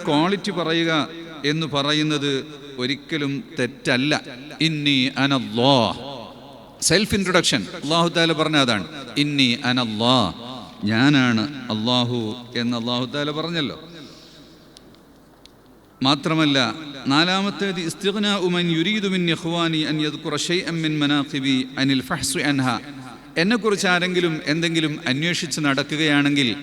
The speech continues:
അവർ വേറെ എവിടെയെങ്കിലും പരതി നടക്കണ്ട, അത് എൻ്റെ ഈ ഒരു പുസ്തകത്തിലുണ്ട്, അതിനുവേണ്ടി കൂടിയാണ് ഞാൻ ഇത് എഴുതിയിട്ടുള്ളത്.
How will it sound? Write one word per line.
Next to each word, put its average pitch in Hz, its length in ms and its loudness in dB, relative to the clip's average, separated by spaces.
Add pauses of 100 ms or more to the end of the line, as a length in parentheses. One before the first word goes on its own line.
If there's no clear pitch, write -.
(320)
അവർ 170 200 4
വേറെ 165 400 4
എവിടെയെങ്കിലും 165 640 0 (100)
പരതി 139 340 2
നടക്കണ്ട, 147 520 0 (460)
അത് 170 180 2
എൻ്റെ 185 380 0
ഈ 185 220 0
ഒരു 175 100 2
പുസ്തകത്തിലുണ്ട്, 147 960 0 (340)
അതിനുവേണ്ടി 147 460 0
കൂടിയാണ് 135 720 0
ഞാൻ 131 300 2
ഇത് 127 140 -2
എഴുതിയിട്ടുള്ളത്. 123 720 -2